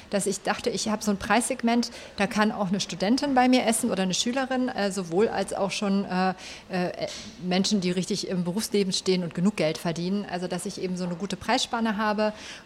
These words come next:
und, ähm, ja, das war so, so meine, mein Antrieb. Und, ähm,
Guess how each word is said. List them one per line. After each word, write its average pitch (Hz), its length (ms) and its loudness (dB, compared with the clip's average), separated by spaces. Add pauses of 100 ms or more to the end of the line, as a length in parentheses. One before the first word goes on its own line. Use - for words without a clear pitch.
und, 190 400 2
ähm, 180 380 0 (100)
ja, 185 160 2
das - 200 -8
war 180 120 2
so, 190 320 -2
so 180 440 -4
meine, 175 360 -4 (640)
mein 185 180 -2
Antrieb. 165 520 0 (220)
Und, 175 380 -4
ähm, 175 420 0